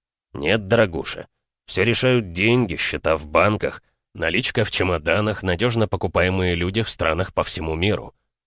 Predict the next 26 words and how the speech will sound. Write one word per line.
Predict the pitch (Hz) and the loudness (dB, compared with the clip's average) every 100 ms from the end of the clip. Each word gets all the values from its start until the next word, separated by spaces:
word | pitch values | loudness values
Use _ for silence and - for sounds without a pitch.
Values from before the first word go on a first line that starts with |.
| _ _ | _ _
Времена | - 98 113 143 143 | -2 0 4 4 4
Эскобара, | - 127 98 127 143 113 | 4 0 2 4 4 4
золотых | 87 90 90 117 87 | 4 2 2 0 0
дворцов | 92 87 - 113 123 - _ _ _ | 2 2 2 2 2 0 _ _ _
и | - | -8
кучки | - 113 - 92 | -2 0 0 0
военизированного | 90 98 98 107 113 107 104 98 | 2 2 2 4 4 4 4 4
сброда | 82 82 110 117 101 | 2 0 2 2 0
со | 78 | 0
старыми | - 101 98 95 | 0 2 2 0
китайскими | 92 101 - 104 92 | 0 0 0 0 2
автоматами | 87 - 85 95 92 87 | 2 2 2 2 2 2
Калашникова | 87 90 107 - 98 101 90 | 2 2 2 0 0 2 2
давно | 85 82 98 | 0 0 0
прошли. | 98 82 - 104 73 _ _ _ _ - | 0 -2 0 -2 -4 _ _ _ _ -6
Кокаин | 85 82 101 110 | -2 2 2 2
сейчас — | - 87 - 107 120 - _ _ | 2 -2 -2 0 0 -2 _ _
это | 98 101 | -4 -2
крупнейший | 101 98 98 117 104 - 104 | 0 -2 0 2 2 0 0
бизнес. | 104 90 62 53 - - _ _ - | 0 0 -2 -4 -6 -6 _ _ -2
Арабские | 110 123 - 135 113 | 2 2 2 0 2
шейхи | 135 147 131 101 | 2 2 2 0
с | - | 0
их | 98 - | 0 0
черным | 123 110 107 92 | 0 2 2 2
золотом — | 101 127 123 123 117 | 2 4 4 4 0